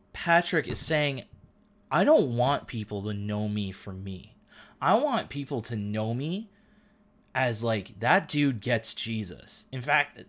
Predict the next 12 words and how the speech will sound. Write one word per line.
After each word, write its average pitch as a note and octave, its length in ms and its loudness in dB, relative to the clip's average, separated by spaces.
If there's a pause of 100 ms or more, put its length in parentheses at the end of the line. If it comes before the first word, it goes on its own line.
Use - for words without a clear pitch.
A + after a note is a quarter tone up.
(100)
he's D#3+ 360 -2
repping A#2 500 2
Jesus G#2+ 460 -2
so A#2 400 0
hard A#2 400 -2
that B2 240 0
it's A#2 220 -4
like A2 260 0
Jesus A2 500 -2 (120)
showed A2+ 320 0
up G#2 180 0
again. F#2 300 -10